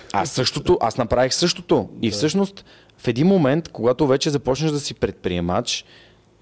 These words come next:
Speaker 1: и започнеш да получаваш средства от това, което правиш, тя, кривата, нали,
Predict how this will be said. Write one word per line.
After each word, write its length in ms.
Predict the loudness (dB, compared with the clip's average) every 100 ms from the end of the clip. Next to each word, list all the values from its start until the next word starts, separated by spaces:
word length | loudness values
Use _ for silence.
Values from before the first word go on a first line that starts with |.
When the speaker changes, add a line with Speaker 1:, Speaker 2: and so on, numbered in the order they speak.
| _
Speaker 1:
и 220 | -4 -4 -6
започнеш 440 | -6 -2 0 4
да 100 | 2
получаваш 600 | 2 0 0 2 2 2
средства 400 | 0 0 0 0
от 60 | -2
това, 140 | -2
което 280 | -2 -4 -4
правиш, 500 | -6 -4 -2 -4 -6 -12 -20 -20 _ _ _ _ _ _ _ _ _ -18 -16 -4
тя, 220 | 0 0 -4 -20 _ _
кривата, 420 | -2 0 2 0 -2
нали, 360 | -2 0 0 -2